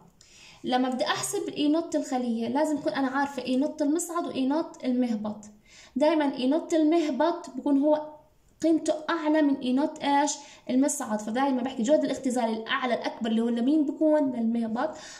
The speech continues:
ناقص جهد اختزال الاقل اللي هو مين؟ هو المصعد. واضح؟ هلا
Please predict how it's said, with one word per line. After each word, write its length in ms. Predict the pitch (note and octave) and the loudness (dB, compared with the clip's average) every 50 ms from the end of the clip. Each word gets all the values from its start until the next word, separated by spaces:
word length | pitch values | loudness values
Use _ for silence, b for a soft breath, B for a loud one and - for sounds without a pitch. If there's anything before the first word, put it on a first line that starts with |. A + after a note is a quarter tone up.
| B - | B 2
ناقص 320 | D4+ D#4+ D#4+ - C#4 A3+ | 2 2 2 2 -2 -2
جهد 280 | G3+ C4+ D4+ D#4 - - | 0 2 2 2 0 -2
اختزال 640 | A#3+ - - C4 B3 A#3+ C#4+ D4 D4 C#4+ C#4 B3+ | -6 -6 -4 -4 -2 0 0 2 2 2 2 0
الاقل 380 | A#3 - A3+ A3+ - C#4+ C#4+ C#4 | -2 -4 -6 -6 -2 0 0 2
اللي 120 | B3 A#3+ | 2 2
هو 140 | A#3+ B3+ C4 | 2 2 2
مين؟ 140 | C#4 D4 D4+ | 2 2 2
هو 320 | C#4+ C#4 C4 C4 B3+ B3+ B3+ B B B B - | 2 2 2 2 0 -2 -4 B B B B -2
المصعد. 640 | A#3+ A#3 B3 B3+ B3 - A3 F#3+ F#3 G3+ G3+ - - - - - - b b b b b b - | 0 2 2 2 0 -2 -4 -4 -2 -2 -2 -2 -2 -8 -12 -16 -20 b b b b b b -4
واضح؟ 500 | B3 A#3+ B3 A3 D4 D#4+ - - - - B B B B B B B B B | -2 -2 2 2 2 0 0 -4 -12 -16 B B B B B B B B B
هلا 400 | - B3+ B3+ B3+ B3 - - - | -2 0 2 2 2 0 -2 -8